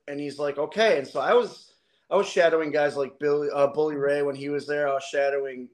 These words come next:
you know, Delirious when he was there. Um, when Joey Mercury was there, I was shadowing him, B J Whitmer, you know, I was just shadowing these guys, watching what they do and just learning, you know?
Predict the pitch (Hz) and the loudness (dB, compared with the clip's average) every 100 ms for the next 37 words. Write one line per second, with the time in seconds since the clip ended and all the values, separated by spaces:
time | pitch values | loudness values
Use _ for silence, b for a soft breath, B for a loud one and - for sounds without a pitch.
0 | - 135 127 135 139 147 143 135 131 143 | -16 -12 -12 -6 -4 -2 -4 -8 -10 -8
1 | 143 127 143 139 135 131 _ _ _ _ | -8 -4 0 2 0 -4 _ _ _ _
2 | - 135 127 123 143 151 139 143 143 151 | -8 -4 -4 -4 0 2 2 0 -4 -6
3 | 139 139 131 - 143 139 120 120 147 147 | -2 -2 -2 0 0 0 -4 -10 -6 -4
4 | 139 131 127 151 139 139 139 143 147 139 | -4 -6 -8 -8 -4 -2 0 -2 -6 -6
5 | 135 - 156 151 165 175 180 - - 170 | -6 -8 -4 -2 -4 -6 -12 -14 -4 0
6 | 175 226 196 156 127 160 151 135 156 165 | 2 2 2 -2 -2 0 0 0 0 0
7 | 165 156 143 156 202 208 139 123 131 _ | -2 -10 -4 0 0 0 -2 -4 -8 _
8 | _ _ _ _ _ 156 147 151 147 147 | _ _ _ _ _ -8 -8 -8 -8 -2
9 | 160 214 123 - - - 143 139 143 180 | 0 0 -4 -14 -20 -10 -6 -6 -8 -14